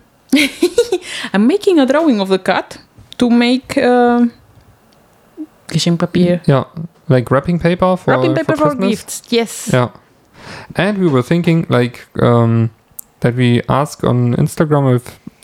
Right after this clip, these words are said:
Speaker 2: other people would be interested. So, um, yeah.
Speaker 1: We will see, 'cause we, we still have to figure out how to print it,
Speaker 2: Yeah.
Speaker 1: 'cause it's, it's really annoying. The, most of the places that we have seen for printing,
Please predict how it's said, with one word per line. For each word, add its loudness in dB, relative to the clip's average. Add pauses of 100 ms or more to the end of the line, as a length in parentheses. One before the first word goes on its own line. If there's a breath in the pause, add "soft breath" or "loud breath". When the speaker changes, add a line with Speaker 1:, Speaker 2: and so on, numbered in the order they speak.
(140)
Speaker 2:
other -2
people 2
would 2
be 2
interested. 0
So, 0 (400)
um, 2 (840)
yeah. 2
Speaker 1:
We 0
will -2
see, 0
'cause -2
we, 0
we 2
still 0
have -2
to -8
figure -4
out 2
how -2
to -12
print 0
it, -6
Speaker 2:
Yeah. -20
Speaker 1:
'cause 0
it's, -8 (320)
it's 0
really 2 (100)
annoying. 2 (300)
The, 2
most 0
of -6
the 0
places 0
that 0
we 0
have 0
seen 2
for 2
printing, 0